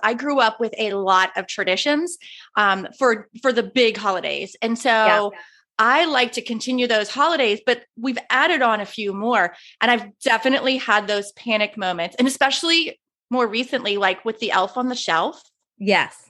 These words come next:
Speaker 1: Oh my gosh. How many times a few years back did I wake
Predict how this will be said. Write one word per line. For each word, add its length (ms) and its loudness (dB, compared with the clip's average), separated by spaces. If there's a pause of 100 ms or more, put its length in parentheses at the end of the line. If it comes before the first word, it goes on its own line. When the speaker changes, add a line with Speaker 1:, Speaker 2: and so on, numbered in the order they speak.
Speaker 1:
Oh 140 4
my 160 4
gosh. 580 2 (200)
How 180 2
many 180 2
times 680 -2
a 220 -4
few 140 0
years 280 -2
back 380 0
did 100 0
I 260 2
wake 340 -2